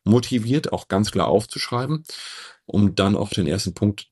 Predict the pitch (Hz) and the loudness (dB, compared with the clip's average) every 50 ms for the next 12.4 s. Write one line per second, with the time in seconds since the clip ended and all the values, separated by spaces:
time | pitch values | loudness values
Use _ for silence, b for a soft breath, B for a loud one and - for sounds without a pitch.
0 | _ _ - 92 107 98 90 87 90 82 82 82 - - 90 85 - - - 85 | _ _ -2 -2 0 -2 -2 -2 -2 -2 -2 -2 0 0 0 0 -2 -2 -4 -4
1 | 82 80 95 110 117 113 113 - - 98 95 90 98 - - 104 101 98 90 95 | -2 2 4 4 4 4 2 0 -2 0 0 0 0 2 2 2 2 2 0 -2
2 | 92 - - 90 90 98 104 104 - - 117 113 131 - - 113 117 117 113 120 | -2 -2 0 2 4 4 2 2 0 -2 -2 -2 -2 -2 0 2 2 4 4 4
3 | 120 117 117 B B B B B B B B B _ - - 98 95 95 98 98 | 2 0 -2 B B B B B B B B B _ -2 2 4 4 4 4 4
4 | 98 95 - - _ _ _ _ _ _ _ _ _ _ - - - 95 98 98 | 4 2 0 -4 _ _ _ _ _ _ _ _ _ _ -8 -4 -2 0 2 2
5 | 85 85 85 - - 87 92 95 98 92 87 b b b b b _ _ _ _ | 2 2 0 0 0 -2 0 0 0 -2 -4 b b b b b _ _ _ _
6 | - 92 92 90 90 87 90 87 - - - _ _ _ - 87 - - 98 - | -2 0 0 2 0 0 0 -2 -4 -6 -12 _ _ _ -16 -10 -6 -4 -4 -4
7 | - - - - 92 95 107 101 - - - 98 92 95 95 95 92 85 - - | -6 -6 -6 -2 0 2 2 2 0 -2 -2 -2 0 0 0 0 -2 -4 -6 -12
8 | _ _ - - - - 107 104 98 92 90 90 87 - 95 87 82 85 - - | _ _ -20 -4 2 2 4 4 2 0 -2 -4 -4 -2 -2 -2 -2 -2 -4 -6
9 | - - 87 82 82 - - 85 87 95 101 - - - 110 110 113 b b b | -6 -4 -2 -2 -2 -2 -2 0 0 0 0 0 2 2 2 2 0 b b b
10 | b b b _ _ _ _ - 98 92 92 90 87 - 78 85 - 98 92 87 | b b b _ _ _ _ -6 -2 0 0 0 0 -2 -4 -4 -2 0 0 0
11 | 82 - 82 90 92 90 87 95 - - - - - 101 92 92 92 - - 98 | 0 -2 -2 -2 -2 0 0 -2 -2 -2 -2 2 2 2 2 0 -2 -2 0 0
12 | 101 98 - - 101 95 92 87 | 0 0 0 0 0 0 0 -2